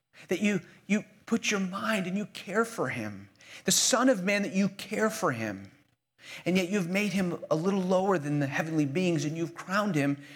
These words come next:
with glory and honor. Oh, David,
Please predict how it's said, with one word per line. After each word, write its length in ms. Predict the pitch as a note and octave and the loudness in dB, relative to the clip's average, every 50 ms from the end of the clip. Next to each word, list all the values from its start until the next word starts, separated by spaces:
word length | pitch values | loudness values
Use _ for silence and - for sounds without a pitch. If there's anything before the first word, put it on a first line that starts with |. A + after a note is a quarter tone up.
| - - - | -20 -8 0
with 200 | - F3 F3+ F3 | 2 2 2 2
glory 680 | - D#3+ E3 F3+ G#3 G#3+ G#3+ G#3 F#3 E3+ D#3+ E3+ E3 - | 2 2 4 6 6 6 6 6 6 4 2 0 -2 -2
and 160 | D#3 D#3+ C#3 - - | -2 -2 -2 -2 -2
honor. 580 | E3 F#3 G3 F#3 F3 E3 D3 A#2+ A2+ G2+ F#2 - - - _ _ _ _ _ _ _ _ _ _ _ _ _ _ _ _ _ - - - - - - - - | 0 2 4 4 4 4 4 2 0 -2 -6 -10 -16 -20 _ _ _ _ _ _ _ _ _ _ _ _ _ _ _ _ _ -18 -16 -16 -16 -16 -18 -6 -2
Oh, 200 | F3+ D#3+ C#3+ - - - - - _ _ | 0 0 0 -2 -4 -12 -20 -20 _ _
David, 500 | D3 F#3+ G3 G#3+ G3 F3 F3+ E3 C#3 C#3 | 0 0 2 2 2 2 0 0 -2 -4